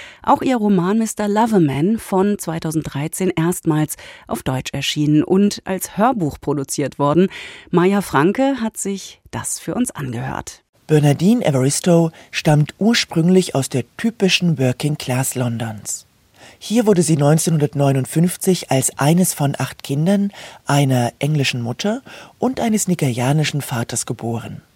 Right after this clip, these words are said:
Speaker 2: Sie hat aber auch irische und deutsche Vorfahren.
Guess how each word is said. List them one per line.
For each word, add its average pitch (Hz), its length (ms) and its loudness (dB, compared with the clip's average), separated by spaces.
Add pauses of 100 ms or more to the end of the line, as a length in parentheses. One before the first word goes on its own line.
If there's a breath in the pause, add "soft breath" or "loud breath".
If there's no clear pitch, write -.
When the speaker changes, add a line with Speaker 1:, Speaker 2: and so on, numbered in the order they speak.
(560 loud breath)
Speaker 2:
Sie 202 180 0
hat 262 200 -4
aber - 200 0
auch 143 160 -2
irische 175 540 4
und - 340 -4
deutsche 120 300 -2
Vorfahren. 104 720 -12